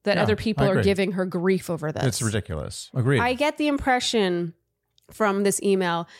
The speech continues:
Speaker 1: that she listens to a lot of these voices, and I relate and I get it, but it's kind of living in this no man's land of, like, should we, should we not? Oh, I'm getting guilt, but also I cry when I think about our wedding. To me, the, all the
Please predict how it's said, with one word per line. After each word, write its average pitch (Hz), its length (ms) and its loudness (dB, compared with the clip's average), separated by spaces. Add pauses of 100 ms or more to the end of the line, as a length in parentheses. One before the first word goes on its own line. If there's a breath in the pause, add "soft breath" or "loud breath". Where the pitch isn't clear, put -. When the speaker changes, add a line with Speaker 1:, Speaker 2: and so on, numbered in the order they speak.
(140 loud breath)
Speaker 1:
that 196 160 0
she 202 360 0 (100)
listens 202 640 0
to 185 120 -2
a 180 40 2
lot 175 200 2
of 170 80 -4
these 165 160 -4
voices, 190 560 0
and 190 220 0 (220)
I 208 240 0 (100)
relate 226 580 2
and 202 160 2
I 180 180 0 (100)
get 185 200 2
it, - 200 -6 (560 loud breath)
but 202 460 2 (600)
it's - 140 -6
kind 277 220 0
of 254 80 -2
living 269 320 2
in 247 100 2
this 220 140 2
no 202 240 4
man's 208 260 2
land 208 300 2
of, 175 80 -2
like, 175 100 0
should 185 200 -2
we, 185 100 0
should 180 160 -4
we 175 100 0
not? 180 480 2
Oh, 185 320 4
I'm 180 140 2
getting 180 240 0
guilt, 180 360 2
but 180 140 2
also 175 560 2
I 175 120 0
cry 180 300 -2
when 175 140 -2
I 180 40 -2
think 180 160 -4
about 170 160 -2
our 170 60 -2
wedding. 170 300 0 (180 loud breath)
To - 140 0
me, 330 300 4
the, 277 120 2
all 277 300 4
the 254 160 -2